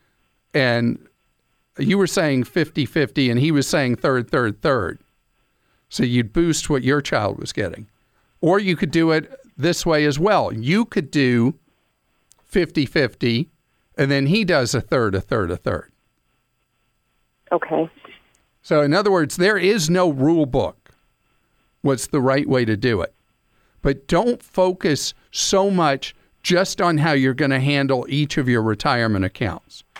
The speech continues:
Speaker 1: 'cause it's a bigger overall picture. And with blended families with minor children, my favorite thing for the two of you to do is go sit down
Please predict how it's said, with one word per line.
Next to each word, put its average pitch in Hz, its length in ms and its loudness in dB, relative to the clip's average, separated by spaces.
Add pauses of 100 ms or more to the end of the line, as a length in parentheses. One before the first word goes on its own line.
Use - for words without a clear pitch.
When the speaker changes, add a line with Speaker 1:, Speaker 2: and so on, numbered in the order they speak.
(460)
Speaker 1:
'cause 139 220 -2
it's 135 160 -4
a 117 80 0
bigger 160 580 0
overall 143 500 2
picture. 180 640 -2 (1400)
And 131 480 0
with 127 440 0
blended 165 440 0
families 160 580 0
with 123 160 -2
minor 135 380 2
children, 165 600 0 (760)
my 131 320 2
favorite 160 720 0
thing 151 320 0
for 143 160 -2
the 127 120 -2
two 147 220 0
of 135 100 -2
you 139 140 2
to 123 120 -2
do 135 440 0 (640)
is 127 180 2
go 160 240 2
sit 160 340 -2
down 147 600 0